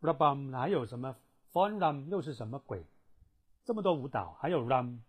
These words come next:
有什么区别？注意这个ฟ้อน，它是专门指一类型的舞蹈。什么类型？泰国北方或者东北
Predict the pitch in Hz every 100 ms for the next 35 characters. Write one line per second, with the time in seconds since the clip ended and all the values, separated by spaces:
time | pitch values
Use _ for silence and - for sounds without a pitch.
0 | _ _ _ _ - _ - 131 120 143
1 | - 175 123 92 95 - _ _ _ _
2 | _ _ - 214 196 196 180 165 - 175
3 | 185 190 202 190 _ - - - _ _
4 | - _ _ _ - - 208 170 - 233
5 | 240 247 208 117 139 160 - 104 87 85
6 | - - _ _ _ - _ - 233 233
7 | 247 262 170 - 104 104 147 107 98 117
8 | 90 - - - _ _ _ - _ _
9 | _ _ _ _ - - - _ _ -
10 | 147 214 247 185 120 113 - _ _ _
11 | - - _ _ _ _ _ _ _ _
12 | - 226 202 131 117 139 - 107 92 -
13 | 147 151 156 _ _ _ _ - 156 107
14 | - 180 180 104 85